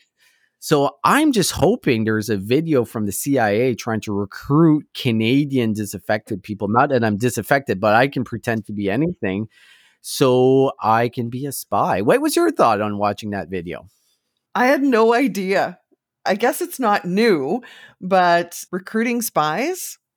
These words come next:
Speaker 2: when I read the article leading up to it, it made sense that this is a good opportunity for the C I A. Not every Russian is in s-, support of this war. In fact,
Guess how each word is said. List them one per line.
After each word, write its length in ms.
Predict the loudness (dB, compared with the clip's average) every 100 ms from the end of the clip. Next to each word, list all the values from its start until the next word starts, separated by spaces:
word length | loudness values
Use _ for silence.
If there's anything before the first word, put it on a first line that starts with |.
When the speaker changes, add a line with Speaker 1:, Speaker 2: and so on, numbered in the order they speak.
| _ -4
Speaker 2:
when 200 | 0 2
I 140 | 2
read 320 | 2 2 0 -8
the 160 | -2
article 380 | 0 0 -2 -8
leading 300 | -8 -6 -4
up 100 | -6
to 120 | -4
it, 80 | -4
it 60 | 2
made 260 | 2 2 0
sense 460 | 0 0 0 -4
that 260 | 0 0 0 _ -20 -20 -20 _
this 300 | 0 0 2
is 400 | 2 2 0 -2 -2
a 60 |
good 240 | 0 0 2
opportunity 760 | 0 -2 -8 -6 -8 -8 -14 -8
for 80 | -8
the 100 | -6
C 240 | -4 -2
I 140 | 0
A. 260 | 0 -2 -2
Not 320 | 0 2 0 4
every 400 | 2 4 2 2
Russian 460 | 4 2 2 -4 -4
is 160 | -4
in 60 | -6
s-, 180 | -8 -8
support 420 | -8 -8 -4 -2
of 100 | -2
this 300 | -4 -6 -8 -10
war. 240 | -10 -10 -14 _ _ _ _ _ -20 -20 _
In 180 | 0 2
fact, 640 | 2 2 2 0 -8 -10